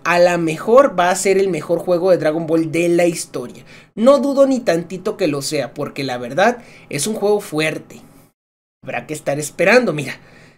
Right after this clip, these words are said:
Eso no pasa en Xenoverse dos. ¿Cuándo has visto transformarse en un modo versus a la máquina? ¿Cuándo la has visto transformarse? Nunca en la vida, no pasa.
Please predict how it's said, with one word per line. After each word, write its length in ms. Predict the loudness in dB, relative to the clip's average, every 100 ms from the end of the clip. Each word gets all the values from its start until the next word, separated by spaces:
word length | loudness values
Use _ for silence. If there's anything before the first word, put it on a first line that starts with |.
| _
Eso 280 | -4 2 4
no 240 | 4 2
pasa 280 | 2 2 2
en 120 | 2
Xenoverse 500 | 2 2 4 6 6
dos. 260 | 8 6 6
¿Cuándo 340 | 4 4 4
has 100 | 2
visto 340 | 4 2 2 2
transformarse 880 | 4 6 4 2 4 4 4 4 4
en 100 | 4
un 120 | 4
modo 260 | 4 4 8
versus 600 | 8 8 6 -4 -4 -8 -20 -20 -6
a 160 | 2 4
la 140 | 6
máquina? 560 | 4 2 2 -2 -2 0
¿Cuándo 260 | 2 4
la 80 | 4
has 140 | 4
visto 320 | 2 0 0 2
transformarse? 920 | 2 0 -2 0 0 -2 -4 -8 -10
Nunca 580 | -4 4 6 6 6 6
en 140 | 6
la 100 | 4
vida, 300 | 4 4 2
no 180 | 2 0
pasa. 460 | 2 2 2 -2